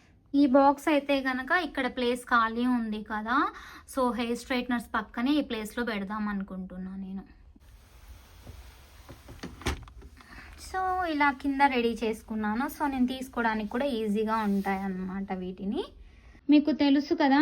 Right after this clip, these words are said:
నాకు క్యాండిల్స్ అంటే చాలా ఇష్టం అన్నమాట. So ఈవినింగ్ అయితేనే ఇంట్లో క్యాండిల్స్ వెలిగించడం అంటే చాలా ఇష్టము. So ఈ సెట్ అయితే కనుక నేను Costco-లో తెచ్చుకున్నాను. Already టూ వాడుతున్నాను హాల్లో. ఇంక ఇదైతే కనుక ఒకటి తీసి ఇక్కడ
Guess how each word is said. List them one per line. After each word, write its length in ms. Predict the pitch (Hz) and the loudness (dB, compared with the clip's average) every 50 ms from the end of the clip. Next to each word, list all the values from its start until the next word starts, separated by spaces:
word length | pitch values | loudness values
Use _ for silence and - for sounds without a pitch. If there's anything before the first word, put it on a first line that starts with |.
| 330 | 8
నాకు 220 | 349 320 294 285 262 - - | 8 6 6 4 2 2 2
క్యాండిల్స్ 460 | 254 233 226 226 233 247 262 262 - 262 | 2 4 4 6 6 6 6 6 6 6
అంటే 160 | 247 240 262 262 - | 6 6 6 4 2
చాలా 280 | 240 214 214 214 220 226 220 | 0 0 0 2 2 2 0
ఇష్టం 300 | 208 - - - 240 240 247 247 | 0 0 2 4 6 8 8 8
అన్నమాట. 480 | 240 226 214 208 202 202 196 196 - 208 202 208 220 254 285 294 - - - - - - - | 6 4 4 2 2 0 -2 -2 -2 -2 -2 0 0 0 0 -2 -4 -10 -18 -20 -20 -8 0
So 60 | - 285 262 254 247 254 | 4 6 8 8 8 8
ఈవినింగ్ 380 | 262 262 269 285 285 277 269 262 | 10 10 10 10 10 10 8 6
అయితేనే 320 | 247 226 - 254 254 262 262 240 | 4 4 4 6 6 8 8 8
ఇంట్లో 220 | 233 220 214 240 240 240 247 | 6 4 4 2 2 2 0
క్యాండిల్స్ 420 | 226 220 220 220 226 233 233 - 247 | 0 2 2 2 2 2 2 2 0
వెలిగించడం 440 | 226 214 - 233 196 - 220 220 220 214 | 0 0 0 -2 -2 -2 0 0 0 0
అంటే 120 | 214 226 226 - | 0 -2 -2 -2
చాలా 280 | 226 214 208 208 202 208 208 208 | -4 -4 -2 -2 0 0 0 0
ఇష్టము. 340 | 208 - - - 226 247 294 381 - - | 0 -2 -2 0 4 4 4 4 4 4
So 60 | 370 339 302 | 4 6 6
ఈ 40 | 277 269 - | 4 4 6
సెట్ 280 | - 277 262 - - 320 302 | 6 6 4 4 4 4 4
అయితే 220 | 285 233 233 254 240 | 4 4 4 4 4
కనుక 180 | 247 240 247 - 330 349 | 6 4 4 6 8 8
నేను 140 | 311 277 262 - | 8 8 8 6
Costco-లో 500 | 220 208 208 214 - - 247 247 254 247 220 | 2 2 0 -2 0 2 4 4 4 4 2
తెచ్చుకున్నాను. 520 | 214 202 - - - 226 214 214 226 269 285 277 247 | 0 -2 -6 -6 -4 -2 0 2 4 4 4 4 4
Already 320 | 233 226 214 226 208 269 254 - - | 2 2 2 2 2 0 0 2 4
టూ 100 | 247 247 262 277 269 - - - - - - - - 214 214 | 6 6 6 4 2 -2 -10 -18 -20 -20 -20 -8 0 2 4
వాడుతున్నాను 720 | 208 208 214 220 220 226 - 262 247 233 226 214 208 208 - 214 | 4 6 6 4 4 4 6 6 6 6 6 4 0 -2 -2 -2
హాల్లో. 440 | 208 196 202 196 196 202 233 294 392 - - - - - - - _ - 262 | -2 -2 0 0 0 0 2 2 0 0 -2 -6 -12 -14 -14 -10 _ 6 8
ఇంక 100 | 262 254 262 240 | 8 8 8 6
ఇదైతే 360 | 240 240 247 233 240 269 277 277 262 262 | 4 4 2 2 4 4 4 6 6 6
కనుక 300 | 254 247 247 254 254 302 359 392 339 277 | 6 6 6 4 4 2 2 2 0 2
ఒకటి 280 | - 254 202 - 226 208 247 | 2 0 0 0 0 2 4
తీసి 300 | 247 262 269 - - 453 415 | 4 4 4 2 0 -6 -6
ఇక్కడ 180 | 415 - 262 | -2 0 2